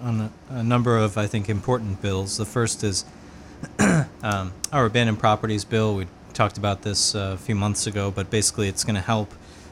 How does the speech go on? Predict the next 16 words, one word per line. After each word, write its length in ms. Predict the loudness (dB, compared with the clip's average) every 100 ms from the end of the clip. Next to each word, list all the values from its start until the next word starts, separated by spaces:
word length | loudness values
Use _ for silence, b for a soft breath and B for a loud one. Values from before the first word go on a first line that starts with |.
| -6
towns 340 | 4 6 6
and 120 | 2 2
cities 460 | 2 2 2 0
deal 320 | 0 4 4
with 420 | 4 2 0 -2 -8 -4
the 100 | -4
banks 600 | 4 4 4 2 0 -2 -6 -4
that 220 | -4 -4
are 440 | -4 -2 0 -2 -4 -4
controlling 480 | -4 2 4 4 4
abandoned 380 | 2 2 0 2
properties 600 | 2 2 0 -4 -4 -8 B B B B
and 140 | 2 4
making 280 | 4 4
sure 280 | 0 2 2
they, 540 | 4 2 2 0 -2